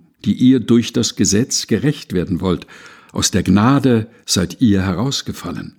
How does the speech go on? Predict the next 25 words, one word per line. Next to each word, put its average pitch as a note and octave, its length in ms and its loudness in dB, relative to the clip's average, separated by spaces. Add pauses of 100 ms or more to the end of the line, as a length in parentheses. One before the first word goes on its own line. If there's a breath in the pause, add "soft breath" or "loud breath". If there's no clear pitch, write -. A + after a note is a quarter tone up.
(960 loud breath)
Denn A2+ 340 4
wir A2 200 4
warten D#3 340 0
im A#2 180 4
Geist B2 680 0
durch B2+ 260 2
den A2 200 2
Glauben A2 680 2
auf G#2+ 160 0
die G2+ 120 0
Gerechtigkeit, G#2 920 -4 (200 loud breath)
auf - 180 -6
die G#2 160 4
wir F2 180 0
hoffen. - 320 -6 (1040)
Denn F#2+ 100 2
in F2+ 80 4
Christus - 560 0
Jesus A#2 480 2
gilt G2 300 2
weder C#3 240 4
Beschneidung A2+ 680 2 (200 loud breath)
noch G#2+ 240 0
Unbeschnittensein G2 1040 0
etwas, - 540 -10